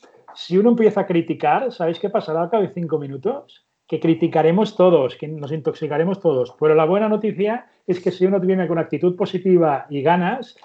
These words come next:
y, y un, un lenguaje constructivo, también se contagia. ¿Bien?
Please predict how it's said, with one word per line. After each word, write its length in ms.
y, 500
y 60
un, 580
un 140
lenguaje 360
constructivo, 500
también 180
se 80
contagia. 500
¿Bien? 440